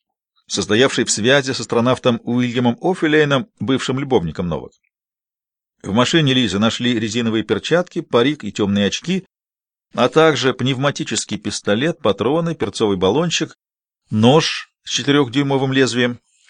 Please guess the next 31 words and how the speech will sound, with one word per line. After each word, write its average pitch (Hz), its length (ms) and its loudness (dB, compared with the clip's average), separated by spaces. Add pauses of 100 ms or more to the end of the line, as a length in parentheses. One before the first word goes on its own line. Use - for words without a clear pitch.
(160)
большие 123 540 2
мусорные 104 480 2
пакеты 147 420 -2
и 107 140 -2
резиновый 131 340 -4
шланг. 87 460 -6 (840)
Новак 165 460 2
напала 131 420 4
на 113 140 2
Колин 110 240 0
Шипмен, 101 360 0
когда 110 320 0
та 160 140 0
прилетела 123 460 0
из 131 160 -2
Хьюстона 127 360 -4
и 92 140 -8
села 135 340 0
в - 60 -8
свою 113 260 4
машину, 139 360 0
чтобы 110 200 -4
ехать 117 240 -4
домой. 101 340 -2 (1080)
Она 135 300 4
брызнула 131 520 2
ей 120 200 2
в 107 60 -4
лицо 123 300 0
перцовым 110 440 -2
спреем, 156 420 0